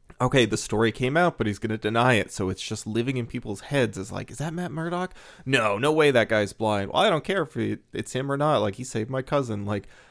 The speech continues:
this kind of wishy-washy, like, you know, it, it is both true and isn't, and it's unclear in the public's mind, and he's fighting it, and, like, and he makes the choice to fight it, like, the choice to s-,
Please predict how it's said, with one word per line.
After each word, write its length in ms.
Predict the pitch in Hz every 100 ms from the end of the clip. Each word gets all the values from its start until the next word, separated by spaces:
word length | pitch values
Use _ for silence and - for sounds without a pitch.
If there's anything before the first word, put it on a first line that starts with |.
| - -
this 160 | 120 -
kind 260 | 123 120
of 320 | 117 104 98 - -
wishy-washy, 840 | 120 131 131 117 117 113 - 113
like, 320 | 104 98 - - - - _ _ _ _
you 180 | 107 101
know, 200 | 95 92
it, 120 | 92 -
it 240 | 80 73 -
is 160 | 95
both 300 | - 104 104
true 360 | - 123 120 110
and 100 | 104
isn't, 400 | 170 180 156 135
and 160 | 104 95
it's 300 | - - - 117
unclear 460 | 101 95 135 143
in 80 | 117
the 60 | 98
public's 380 | 107 98 -
mind, 320 | 113 120 123 101
and 120 | 98
he's 140 | 87
fighting 480 | - - 135 135 127
it, 180 | 123 117 -
and, 160 | 98
like, 240 | 95 95 - - -
and 100 | 131
he 60 | 131
makes 200 | 120 -
the 80 |
choice 380 | - - 110 120
to 100 | 143
fight 260 | - 131 156
it, 120 | -
like, 180 | 101 -
the 60 | -
choice 440 | - 101 135 -
to 80 | -
s-, 140 | -